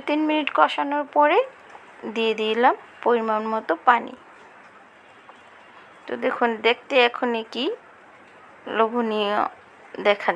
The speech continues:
যাচ্ছে, আস্তে আস্তে আরও লোভনীয় হয়ে যাবে। তো ঢেকে রাখবো এখন আবার তিন চার মিনিটের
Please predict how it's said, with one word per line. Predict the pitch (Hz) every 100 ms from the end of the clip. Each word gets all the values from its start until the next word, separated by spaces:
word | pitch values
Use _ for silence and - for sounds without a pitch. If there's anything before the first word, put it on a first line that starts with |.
| 196
যাচ্ছে, | 180 - - 233 403 - - - 196
আস্তে | 220 - 196
আস্তে | 202 - 202 202 - - 180 180
আরও | 175 180 202
লোভনীয় | 196 180 196 196 190 202
হয়ে | 180 180 175
যাবে। | 180 185 254 494 - - - - - - - - - - - - - - - - - - - - - - - - - - - - - - - - - - - -
তো | 226 220
ঢেকে | 233 254 277
রাখবো | 285 262 294 285
এখন | - 269 - - - - - - -
আবার | 233 240 233
তিন | 240 233
চার | 240 233
মিনিটের | 226 220 233